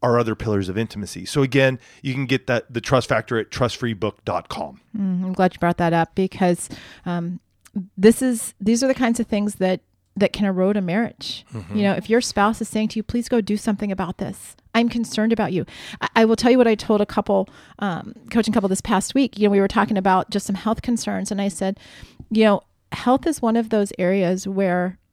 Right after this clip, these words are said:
Speaker 2: you know, statistically speaking, men will die earlier than women." So men, I wanna speak to you for just a second. If you've got something going on in your life, the reason she's harping on it is because she wants you to beat the odds. She wants you to be around for a long time.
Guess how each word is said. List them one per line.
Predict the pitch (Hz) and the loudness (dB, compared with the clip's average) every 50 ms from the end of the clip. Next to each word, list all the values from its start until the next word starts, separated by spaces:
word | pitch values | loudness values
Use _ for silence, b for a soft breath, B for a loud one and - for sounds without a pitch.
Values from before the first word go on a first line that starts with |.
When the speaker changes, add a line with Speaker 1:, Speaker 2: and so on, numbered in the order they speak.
| _ _ _ | _ _ _
Speaker 2:
you | - 196 208 | 2 4 4
know, | 196 | 4
statistically | 202 - 220 220 - - 220 - 262 247 - 277 | 4 2 0 0 2 2 0 0 0 -2 0 -2
speaking, | - - - 185 - - 180 190 196 - - | -2 -2 -4 -4 -2 -2 -4 -4 -6 -6 -6
men | 196 185 175 175 185 185 | -2 0 0 0 0 0
will | 196 202 | -2 -2
die | 190 185 170 165 165 165 180 196 - _ _ _ _ - _ _ _ - | 0 0 0 2 0 0 -2 -4 -8 _ _ _ _ -20 _ _ _ -2
earlier | 180 175 180 175 165 165 | 0 2 2 0 0 -2
than | 160 160 160 | -4 -4 -6
women." | 160 151 - - - _ _ _ _ _ _ _ _ B B B B B B B B | -6 -6 -8 -10 -14 _ _ _ _ _ _ _ _ B B B B B B B B
So | - - - 226 208 196 - - | -14 -2 4 4 4 4 4 2
men, | 202 208 208 208 214 | 2 2 4 4 4
I | 196 | 2
wanna | 190 185 180 196 196 196 | 2 0 0 0 0 0
speak | - - 202 196 | -2 -4 -8 -8
to | - - 196 | -6 -2 -2
you | 196 | -2
for | - - 214 | 0 0 -2
just | 202 196 - - | -2 -2 -2 -4
a | 202 | -4
second. | - 208 202 - 214 | -2 -2 0 2 0
If | 214 - - | 0 0 0
you've | 196 196 | -2 0
got | - 226 208 - | 0 -2 -2 -2
something | 226 214 220 208 | -4 -2 -2 -2
going | 185 185 180 180 175 | -2 -2 -2 -2 -4
on | 170 175 | -6 -6
in | 185 | -4
your | 185 180 165 165 | -4 -4 -4 -4
life, | 160 156 165 196 202 - - - - _ _ - b b b b b b b b | -4 -2 -4 -4 -6 -8 -14 -20 -20 _ _ -20 b b b b b b b b
the | 190 202 | 0 2
reason | 190 196 202 202 - 208 | 2 2 0 0 0 -2
she's | - - 214 - - | -2 -4 -6 -6 -4
harping | - 160 160 - 196 185 202 | -4 -4 -2 -2 -2 -2 -2
on | 196 214 | 0 0
it | 226 233 - - _ _ _ _ _ _ _ _ _ _ _ _ _ _ _ _ | 0 -2 -2 -6 _ _ _ _ _ _ _ _ _ _ _ _ _ _ _ _
is | 190 185 - | -2 0 0
because | 220 - 226 208 - | 0 0 0 0 0
she | - 214 | 0 -2
wants | 190 190 190 190 202 - | 0 2 2 2 2 0
you | 233 | -2
to | 202 180 | -2 -2
beat | - 190 180 - | -2 -4 -6 -4
the | 170 - - | -6 -6 -6
odds. | - - - - - - - - _ _ _ _ | -6 -8 -10 -14 -18 -20 -20 -20 _ _ _ _
She | _ - - 214 202 | _ -4 -2 0 0
wants | 180 185 180 190 208 - - | 0 2 2 2 2 0 -2
you | 233 | -2
to | 208 214 | -2 0
be | 185 190 165 | 2 2 2
around | 160 160 151 156 160 175 185 220 214 - _ _ | 2 2 0 0 0 0 -2 -2 -4 -6 _ _
for | _ - 180 170 | _ 0 2 2
a | 165 165 | 2 2
long | 160 160 165 175 | 2 0 0 -2
time. | 175 - 185 160 185 220 226 | -2 -2 -2 0 0 0 0